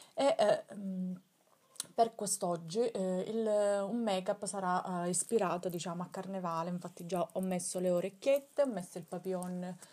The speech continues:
eh, qua bello luminoso con tutte le lucine e tutto. E, ehm, ho già fatto la base,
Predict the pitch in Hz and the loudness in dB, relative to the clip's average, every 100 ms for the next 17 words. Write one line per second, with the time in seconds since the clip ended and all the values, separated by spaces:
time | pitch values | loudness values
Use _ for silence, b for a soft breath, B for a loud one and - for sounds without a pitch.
0 | B B - 170 170 - 180 180 180 185 | B B -4 -2 -2 -4 -6 -4 -2 -2
1 | 190 185 185 185 185 190 190 185 180 185 | -2 -4 -6 -6 -4 -4 -4 -4 -8 -6
2 | 185 185 180 - 180 175 170 175 180 180 | -8 -8 -14 -6 -4 -2 -2 -2 -4 -4
3 | 185 - 185 262 - 311 - 381 381 B | -6 -6 -6 -6 -8 -12 -4 -4 -4 B
4 | B B B - 269 - 220 214 214 214 | B B B 2 2 4 4 4 4 0
5 | - 277 240 262 - 240 233 214 220 214 | 4 4 6 0 4 4 4 0 2 2
6 | 196 185 180 - 285 359 | 2 2 0 2 4 2